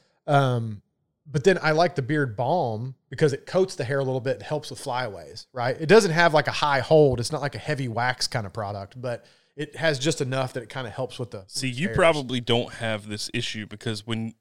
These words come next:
Speaker 2: what do you do with your sunglasses? If you're out and about, you go inside a store, what do you do with your sunglasses?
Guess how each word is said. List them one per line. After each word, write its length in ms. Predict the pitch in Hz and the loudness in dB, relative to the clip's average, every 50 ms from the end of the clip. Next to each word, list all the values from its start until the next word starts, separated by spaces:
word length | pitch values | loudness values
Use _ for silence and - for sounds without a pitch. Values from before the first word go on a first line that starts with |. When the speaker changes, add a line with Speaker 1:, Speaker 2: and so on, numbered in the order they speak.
| _ _ - | _ _ -10
Speaker 2:
what 120 | 120 143 180 | -6 -4 -2
do 60 | 208 | 0
you 120 | 202 185 | 0 0
do 140 | 147 160 160 | 2 2 2
with 100 | 156 123 | 2 2
your 120 | 120 117 | 0 -2
sunglasses? 640 | - - 120 113 110 104 87 85 - - - 98 110 | -2 -2 -2 -2 -2 -4 -6 -6 -6 -10 -10 -10 -10
If 100 | 110 - 143 | -8 -4 -2
you're 120 | 160 139 | 0 2
out 160 | 135 139 131 - | 2 2 2 0
and 60 | 123 | -2
about, 360 | - - 110 107 104 101 - | 0 2 4 4 4 2 0
you 80 | 104 107 | -4 -4
go 180 | - 123 127 | 0 2 2
inside 260 | 123 117 - 123 117 110 | 2 2 2 2 2 2
a 40 | 107 | 0
store, 420 | - - 107 104 101 95 95 - _ _ _ _ _ _ _ _ _ _ | -2 -2 -2 0 0 -2 -4 -8 _ _ _ _ _ _ _ _ _ _
what 120 | - 113 | -6 -4
do 40 | 117 | -2
you 60 | 113 | -2
do 120 | 107 117 117 | -2 -2 -4
with 120 | 113 95 | -6 -6
your 80 | - 92 | -8 -10
sunglasses? 680 | - - 104 90 - - 60 - - - - - - | -8 -8 -8 -8 -8 -10 -10 -8 -10 -8 -8 -10 -10